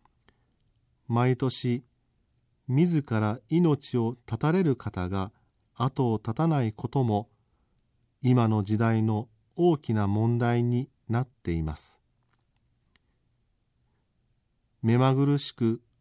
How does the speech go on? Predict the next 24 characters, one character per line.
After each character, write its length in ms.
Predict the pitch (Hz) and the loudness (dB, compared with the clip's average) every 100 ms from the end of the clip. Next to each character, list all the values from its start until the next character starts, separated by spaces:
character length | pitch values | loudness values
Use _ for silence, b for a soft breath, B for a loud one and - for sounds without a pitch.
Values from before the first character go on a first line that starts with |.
| - | -10
移 260 | 120 - 147 | -8 -2 0
り 160 | 151 147 | 0 0
変 120 | 147 | 0
わ 120 | 143 | 0
る 260 | 131 107 117 _ _ | 0 -2 -4 _ _
日 180 | - 170 | -6 0
々 120 | 170 | 2
の 140 | 120 98 | 2 0
生 320 | - 120 120 | 0 0 0
活 300 | 127 117 123 | -2 -4 -2
の 140 | 117 | 0
中 300 | 117 123 104 | 0 -2 -4
で、 260 | 90 95 98 _ _ _ _ _ _ _ _ _ _ _ | -4 -4 -6 _ _ _ _ _ _ _ _ _ _ _
安 280 | - 135 147 | 0 2 2
心 320 | 143 147 143 | 2 2 2
す 240 | 143 - 135 | 0 -2 0
る 140 | 131 | 0
暇 340 | 139 - 139 139 | -2 0 2 2
も 160 | 139 | 2
な 120 | 135 | 0
く、 280 | 131 95 98 _ _ _ _ _ _ _ _ _ _ _ _ _ | -4 -6 -8 _ _ _ _ _ _ _ _ _ _ _ _ _
次 340 | - - 139 185 | -10 -4 0 0
か 160 | 139 | 0
ら 180 | 117 110 | 0 -2